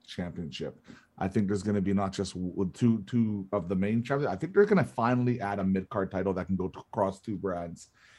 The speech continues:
And the reason I think that is because there's so many females in the W W E right now that deserve an opportunity. And the tag team championship right now, no offense, is dead. It's dead in the water.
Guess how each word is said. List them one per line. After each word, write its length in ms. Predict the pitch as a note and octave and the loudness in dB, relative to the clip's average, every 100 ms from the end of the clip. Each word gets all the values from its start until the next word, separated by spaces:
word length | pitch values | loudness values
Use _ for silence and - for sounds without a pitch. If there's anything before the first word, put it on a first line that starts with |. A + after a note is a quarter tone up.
| - | 0
And 100 | D#3 | 6
the 60 | F#3 | 8
reason 280 | C#4 B3+ | 8 8
I 100 | C4 | 6
think 320 | - D#3 C#3 C3+ | 6 4 2 0
that 260 | A2 G#2+ G#2+ | -2 -2 -4
is 120 | G2 | -6
because 300 | - B2+ A2 | 0 0 2
there's 160 | D#3+ | -2
so 560 | - B2+ B2 C3+ C#3 - | 2 4 6 6 2 -2
many 460 | G#2+ A2 A2 G#2 G#2 - - _ _ - | -4 -2 -2 -2 -6 -14 -20 _ _ 2
females 540 | A#2 G2+ G#2 F#2+ F#2+ | 6 6 4 2 -2
in 160 | - F#2 | -2 -2
the 80 | E2+ | 0
W 260 | G2+ G2+ | 0 2
W 280 | G#2 G2+ G2 | 2 2 2
E 80 | F#2+ | 2
right 200 | F#2 F2 | 2 0
now 240 | F2+ F2 | -2 -4
that 200 | E2+ F#2 | -2 -2
deserve 360 | F2+ F#2+ G2 F#2+ | -2 0 2 2
an 100 | G2 | 2
opportunity. 680 | F#2 - - G2 F#2 F#2 - | 0 -4 -4 -2 0 -4 -4
And 240 | G#2+ G#2 F#2+ F2+ | -2 -2 -2 -4
the 120 | G2 | -2
tag 280 | C3 C3 C3 | 2 4 4
team 160 | C#3+ | 0
championship 540 | A#2+ A#2+ A#2 A2+ B2+ A2+ | 2 2 2 0 0 2
right 140 | A2+ | 0
now, 340 | G#2+ G#2+ G#2+ - - | 2 2 0 -4 -4
no 300 | F#2+ G2 B2+ | 0 4 4
offense, 440 | B2 A2 G2 F#2+ - | 4 4 4 2 0
is 200 | F#2 E2 - | -2 -2 -2
dead. 320 | G2+ E2 D#2+ E2 | 0 0 -4 -6
It's 220 | F#2 - | -6 -4
dead 220 | - A2 | 2 4
in 100 | B2 | 6
the 80 | B2 | 6
water. 420 | A2 G2+ G2+ F#2+ | 6 6 6 2